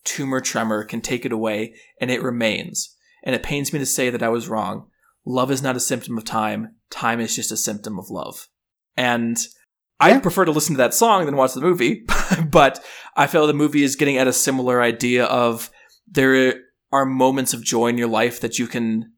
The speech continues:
Speaker 1: that cannot be taken away from you. And there are moments of, like, kind of that pure happiness.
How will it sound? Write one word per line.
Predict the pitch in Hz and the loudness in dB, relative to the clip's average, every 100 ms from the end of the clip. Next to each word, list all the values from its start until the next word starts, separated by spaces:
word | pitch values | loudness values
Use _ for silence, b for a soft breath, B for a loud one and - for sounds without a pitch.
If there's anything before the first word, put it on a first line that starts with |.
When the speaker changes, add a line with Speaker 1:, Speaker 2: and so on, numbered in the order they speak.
| _ | _
Speaker 1:
that | 127 120 | -6 -4
cannot | - 123 | 0 -2
be | 135 | -2
taken | 123 113 | -8 -8
away | 107 110 | -6 -6
from | 123 139 | -4 -2
you. | 156 175 - _ _ _ _ - | 0 -2 -8 _ _ _ _ -4
And | 135 | 0
there | 143 | 2
are | |
moments | 131 127 123 123 - | 2 0 0 -4 -2
of, | 127 117 | -2 -2
like, | 117 113 | -4 -2
kind | 127 | -4
of | 117 | -2
that | 110 | -4
pure | - - 131 120 | -4 -6 -2 -2
happiness. | 120 120 143 151 185 - - | 0 0 0 -2 -2 -4 -8